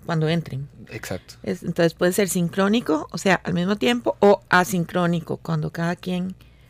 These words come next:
Speaker 1: pase por allí.
Speaker 2: Correcto. Siempre y cuando esté dentro, ¿verdad?, del, del espacio pa-, asignado para la actividad.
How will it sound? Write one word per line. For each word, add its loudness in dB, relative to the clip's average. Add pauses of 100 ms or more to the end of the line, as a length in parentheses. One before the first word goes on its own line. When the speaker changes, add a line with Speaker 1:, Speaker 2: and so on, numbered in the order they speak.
(240)
Speaker 1:
pase -2
por -2
allí. -6 (140)
Speaker 2:
Correcto. -4 (360)
Siempre 0
y 0
cuando 2
esté -2
dentro, 0
¿verdad?, 0
del, -2
del -8
espacio -10
pa-, -12
asignado -10
para -14
la -20
actividad. -14